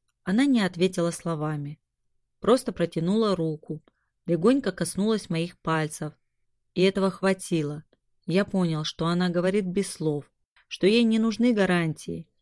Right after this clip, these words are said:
не нужны клятвы. Ей нужно только одно, чтобы я не врал. Я сжал ее ладонь в своей. «Ладно, значит, пока я здесь. Я здесь».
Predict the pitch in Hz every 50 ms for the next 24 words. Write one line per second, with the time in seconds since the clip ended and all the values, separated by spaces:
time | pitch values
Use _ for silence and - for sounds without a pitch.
0 | _ _ - 170 175 170 165 165 208 247 240 - 180 175 170 170 170 165 160 -
1 | - 175 165 - _ _ _ _ _ - 165 160 170 190 208 202 190 190 180 185
2 | 190 190 180 180 - 185 185 185 180 185 185 190 185 175 156 143 - _ _ _
3 | _ _ _ _ _ _ _ _ - - - 165 156 170 165 156 190 190 190 180
4 | 180 185 165 170 175 185 180 170 156 151 - _ _ _ _ _ _ _ - 147
5 | 156 165 156 147 - 185 208 247 262 226 185 160 180 190 190 185 170 151 - 170
6 | 185 185 175 - - - 165 170 165 151 160 160 147 147 - _ _ _ _ _
7 | _ _ _ _ _ _ _ _ _ _ _ _ _ _ - 160 175 175 170 165
8 | 147 143 147 139 - _ _ _ _ _ - 147 143 165 165 160 - 156 - -
9 | 160 156 - - - 208 233 220 175 170 175 190 190 160 147 139 147 160 160 156
10 | 156 - - - _ _ _ _ _ _ _ _ _ _ _ _ _ _ - 156
11 | 156 175 202 226 190 175 165 175 185 185 180 180 -